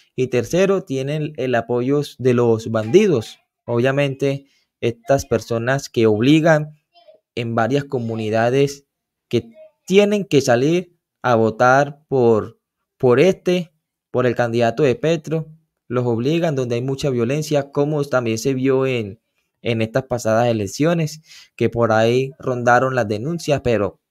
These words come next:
eh, desafortunadamente no le prestaban atención a eso.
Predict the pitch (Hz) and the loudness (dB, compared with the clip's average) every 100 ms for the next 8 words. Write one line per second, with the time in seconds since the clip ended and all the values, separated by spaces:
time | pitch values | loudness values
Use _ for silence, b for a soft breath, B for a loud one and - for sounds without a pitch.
0 | _ _ 110 113 110 117 117 110 - 110 | _ _ -2 0 2 -2 -2 -4 -4 -4
1 | 113 123 131 135 127 123 127 123 107 - | 0 0 0 -2 -2 -2 -2 -2 -2 -2
2 | 107 120 113 101 95 101 107 98 - | -2 0 -2 -6 -8 -6 -4 -6 -10